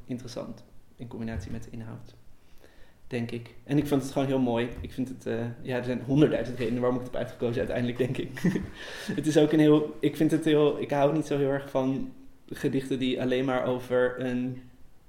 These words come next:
ik gaan dat lijdt of dingen ondervindt. Ik vind het altijd fijn als het ook over iets of iemand anders gaat. Of als het over veel mensen zou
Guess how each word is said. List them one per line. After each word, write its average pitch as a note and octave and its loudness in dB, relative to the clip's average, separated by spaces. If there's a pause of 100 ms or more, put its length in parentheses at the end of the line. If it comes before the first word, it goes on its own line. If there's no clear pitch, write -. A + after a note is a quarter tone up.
(140)
ik C3+ -4
gaan C3+ -4
dat A2+ -6
lijdt B2 -2
of A#2+ -6
dingen B2+ -2
ondervindt. B2+ -2
Ik - -12
vind C3 -4
het B2+ -4
altijd B2 -6 (400)
fijn C3 0
als A#2+ -2
het - -6
ook B2+ -2
over B2 -2
iets C3 -8
of B2 -10
iemand A#2+ -6
anders B2+ 0
gaat. C3 -6
Of - -14
als B2 -8
het A#2+ -10
over A#2 -8
veel C3 -2
mensen B2 -4
zou A#2 -4